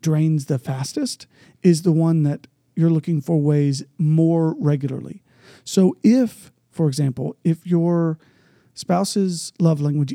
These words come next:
is words of affirmation, that means that pretty much daily, their, their tank is emptying, looking for you to say, "I love you. Thank you."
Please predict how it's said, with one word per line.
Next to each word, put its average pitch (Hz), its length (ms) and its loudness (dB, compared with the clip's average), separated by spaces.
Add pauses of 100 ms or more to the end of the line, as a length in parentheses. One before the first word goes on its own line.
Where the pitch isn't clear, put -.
is 170 340 6
words 147 260 0
of 147 100 0
affirmation, 127 720 -6 (560)
that 180 220 -2
means 170 420 0
that 131 280 -8 (640)
pretty 220 300 2
much 202 280 -2
daily, 151 580 0 (500)
their, 180 500 0 (180)
their 180 340 0
tank 175 380 -2
is 151 320 -6
emptying, 143 720 0 (420)
looking 202 600 2
for 151 340 0
you 151 280 2
to 151 100 2
say, 123 560 -2 (260)
"I 143 100 -2
love 131 220 -2
you. - 240 -10 (480)
Thank 233 300 -2
you." - 200 -10